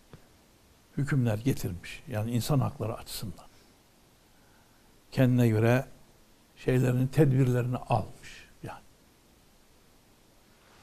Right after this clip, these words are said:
Dediler, "Peki İslam'daki medeniyet anlayışı nasıldır? Bir de onu anlat bakalım." Dedim, "Şeriat-ı Ahmedi Aleyhisselatü Vesselam'ın tazammun ettiği ve emrettiği medeniyet ki,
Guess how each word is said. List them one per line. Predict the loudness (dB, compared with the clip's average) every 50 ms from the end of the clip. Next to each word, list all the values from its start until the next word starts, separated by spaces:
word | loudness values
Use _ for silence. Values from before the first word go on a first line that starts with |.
| -20 -20 -20 -20 -20 -20 -20 -20 -20 -20 -20 -20 -20 -20 -20 -20 -20 -20 -20 -20 -20 -20 -20 _ _ _ _ -8
Dediler, | 2 6 8 10 12 12 12 12 12 12 12 12 4 -4 -6 -6 -6 -6 -6 -8 -10 0 6 8
"Peki | 8 8 10 12 12 12 12 12 12 12 6 0 -12 -20 -20 -20 -20 -14 -4 -2
İslam'daki | 0 0 4 8 10 10 10 10 8 4 0 -6 -6 -2 4 8 10 10 10 10 8 8 8 8 8
medeniyet | 6 8 8 10 10 10 10 10 10 10 8
anlayışı | 6 4 6 6 6 6 4 4 2 -2 -2 -2
nasıldır? | 0 0 0 0 0 0 -2 0 0 0 0 -2
Bir | -2 0
de | 0 0
onu | 2 2 2 2 2
anlat | 2 0 0 0 -2 -2 -4
bakalım." | -4 -4 -4 -6 -8 -8 -10 -14 -20 _ _ _ _ _ _ _ _ _ _ _ _ _ _ -8
Dedim, | -4 0 0 2 2 2 0 0 -2 -6 -10 -16
"Şeriat-ı | -6 0 2 2 4 2 2 2 4 6
Ahmedi | 6 6 6 6 6 8
Aleyhisselatü | 8 8 6 4 0 2 6 6
Vesselam'ın | 6 6 8 8 6 8 8 6 4 4 4 2 0 0
tazammun | 2 4 4 6 6 6 4 4 4 6
ettiği | 4 4 4 6 6 8 8
ve | 8
emrettiği | 8 6 6 6 8 10 8 8 8 6 4 4 6
medeniyet | 6 4 4 4 4 4 4 2 2 -2 -4
ki, | 2 4 6 8 8 8